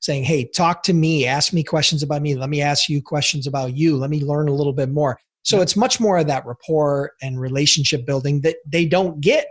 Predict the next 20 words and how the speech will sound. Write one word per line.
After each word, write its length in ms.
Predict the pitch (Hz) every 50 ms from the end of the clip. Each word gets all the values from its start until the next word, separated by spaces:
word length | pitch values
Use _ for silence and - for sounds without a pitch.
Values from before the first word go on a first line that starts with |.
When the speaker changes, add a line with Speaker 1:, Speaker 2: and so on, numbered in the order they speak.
| - 120
Speaker 1:
during 340 | 151 139 131 135 131 127
the 80 | 120 123
webinar, 460 | 123 127 123 120 - 117 120 123 131 131 127
right? 240 | 135 160 196 262 269 - _ _ _ _ _
Speaker 2:
Yeah. 140 | 139 190 214
Speaker 1:
And 100 | 214 202
they 100 | 220 208
a 60 | 208
lot 160 | 202 233 277
of 80 | 311 294
times 240 | 247 220 196 165 139
don't 240 | 190 190 190 -
get 200 | - 185 180 180 -
post-webinar 840 | - 240 302 359 - - - 170 160 147 139 147 147 139 147 165 165
because 320 | 170 160 - 196 175 147
that 200 | 139 175 190 208
always 240 | 208 202 196 185 165
goes 420 | 143 147 156 156 165 170 160 - -
to 120 | - 170
freq-, 320 | 156 - - - 151 135